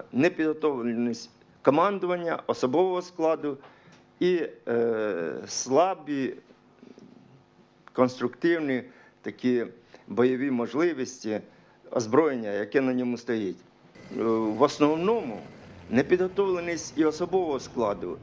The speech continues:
і, е, незадовільний склад матеріальної частини ракетно-артилерійського озброєння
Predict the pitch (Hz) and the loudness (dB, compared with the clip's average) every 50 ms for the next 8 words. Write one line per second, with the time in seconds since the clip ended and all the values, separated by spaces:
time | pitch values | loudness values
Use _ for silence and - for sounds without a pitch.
0 | - - 147 151 151 147 139 131 - - - 117 120 117 117 113 113 113 123 147 | -6 2 2 2 4 2 0 -4 -6 -6 -4 -2 0 2 2 0 0 0 0 2
1 | 151 180 180 175 185 185 175 165 156 147 139 - - - 156 156 143 127 110 - | 2 2 2 2 0 0 0 0 -2 -4 -4 -4 -2 2 4 4 4 2 -2 -8
2 | - - - - - - - 120 131 160 156 156 151 151 143 127 - 147 139 135 | -16 -20 -20 -20 -16 -4 0 2 4 4 4 4 2 2 -2 -2 -4 -4 -6 -6
3 | - - 208 196 156 117 92 73 - - - - - - 120 131 131 160 151 151 | -2 0 0 0 0 -2 -6 -8 -12 -16 -20 -8 0 2 2 2 4 4 2 4
4 | - 135 123 - 135 131 123 - - 131 127 113 104 98 107 107 98 90 87 87 | 2 -2 -2 0 -2 -2 -2 0 0 0 0 0 0 0 0 0 0 0 -2 -4
5 | 90 87 | -6 -8